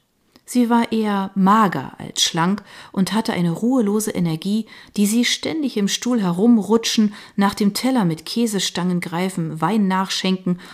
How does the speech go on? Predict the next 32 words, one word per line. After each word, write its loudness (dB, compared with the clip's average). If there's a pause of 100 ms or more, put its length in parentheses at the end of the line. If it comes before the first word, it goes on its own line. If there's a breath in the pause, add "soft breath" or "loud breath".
(100)
und 0
mit 2
den 2
Knöpfen 0
der 2
Jacke 0
ihres -6
knallrosa, 0 (240 loud breath)
maßgeschneiderten 0
Kostüms 0
spielen -6
ließ, -4 (460 soft breath)
unter 2
dem -2
sie -10
anscheinend 0
keine -6
Bluse -6
trug. -10 (800)
Die 2
spitzen -2
Knie, 4 (240 loud breath)
die -4
der -6
kurze -4
Rock 0
enthüllte, -2 (300 loud breath)
ließen 2
sie -2
seltsam -2
verwundbar -2
erscheinen, -2